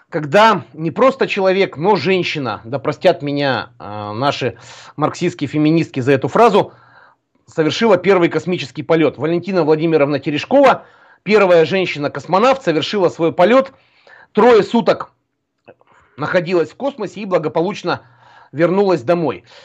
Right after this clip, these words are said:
Второй полёт женщины в космическое пространство совершит Светлана Савицкая, э, в тысяча девятьсот восемьдесят втором году. Вот эти вот основные этапы, да.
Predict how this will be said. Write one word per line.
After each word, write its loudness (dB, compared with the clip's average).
Второй 2
полёт 0
женщины -2
в -14
космическое 0
пространство 0
совершит -4
Светлана 0
Савицкая, -2
э, 0
в -4
тысяча 0
девятьсот 0
восемьдесят 0
втором 0
году. -2
Вот -2
эти -4
вот 0
основные 0
этапы, 0
да. -8